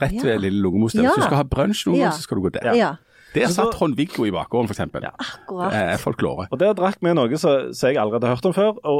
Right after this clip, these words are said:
Speaker 3: og det var flotte greier. Og det var kolossalt varmt. Vi, vi måtte på med solkrem og solhatt, og det var liksom ikke måte på.
Speaker 1: Ja.
Speaker 3: Så etter hvert, så når vi hadde liksom fått installert oss i dette Bergen, som vi er jo veldig skeptiske til,
Speaker 2: Ja.
Speaker 3: men som viste seg fra sin beste side,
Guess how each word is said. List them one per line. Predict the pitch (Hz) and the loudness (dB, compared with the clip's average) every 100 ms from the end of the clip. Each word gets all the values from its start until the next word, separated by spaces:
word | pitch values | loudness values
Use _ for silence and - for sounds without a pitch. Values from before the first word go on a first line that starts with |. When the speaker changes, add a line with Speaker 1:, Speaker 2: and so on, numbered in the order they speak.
| - | 2
Speaker 3:
og | 135 139 | 2 4
det | 127 | 2
var | |
flotte | 123 90 107 | 0 -4 -4
greier. | 90 98 | -2 0
Og | 143 | 2
det | 160 | 2
var | 156 | 2
kolossalt | 175 - 147 127 127 | 0 -4 -2 -2 0
varmt. | 98 104 - - | -2 -2 -6 -20
Vi, | - - 147 143 156 151 | -14 -6 -4 -4 -6 -4
vi | 135 151 151 147 127 127 | -2 0 0 -2 -4 -4
måtte | 139 139 151 131 120 107 120 | -2 0 2 0 0 -6 -6
på | 131 | -4
med | 107 | -2
solkrem | - 143 107 - 135 170 151 | 0 0 -2 -2 0 0 -2
og | |
solhatt, | - 143 104 107 147 _ - | -4 -4 -2 -4 -4 _ -6
og | 113 | -2
det | 110 | 2
var | 104 | 2
liksom | 101 98 - | 0 -6 -8
ikke | 95 104 | -6 -4
måte | 87 | -4
på. | 110 - | -8 -8
Speaker 1:
Ja. | 104 98 - - - _ | -10 -10 -14 -20 -20 _
Speaker 3:
Så | - 240 240 - _ - | -2 0 0 -4 _ -4
etter | 165 - | -4 -2
hvert, | 180 214 - - - - 131 | -2 -2 -8 -20 -20 -12 -8
så | - 147 | 0 0
når | 135 | 2
vi | 139 | 2
hadde | 127 | 2
liksom | 135 139 | -2 -4
fått | 123 127 | -6 -4
installert | 123 113 107 107 139 | -4 -2 0 0 0
oss | 147 - | -2 -2
i | |
dette | 101 87 | -6 -4
Bergen, | 104 104 170 127 | 0 0 0 -2
som | - 117 | -2 0
vi | 117 | 2
er | |
jo | 113 | 2
veldig | 92 95 | 2 0
skeptiske | - 120 - 147 - | -2 -4 -4 -6 -2
til, | 220 | 2
Speaker 2:
Ja. | 202 | 2
Speaker 3:
men | 202 | 2
som | 117 | 0
viste | 87 113 | -2 -2
seg | 123 | -2
fra | 104 101 | 0 -2
sin | 95 | -4
beste | - - | -10 -8
side, | 98 95 | -4 -4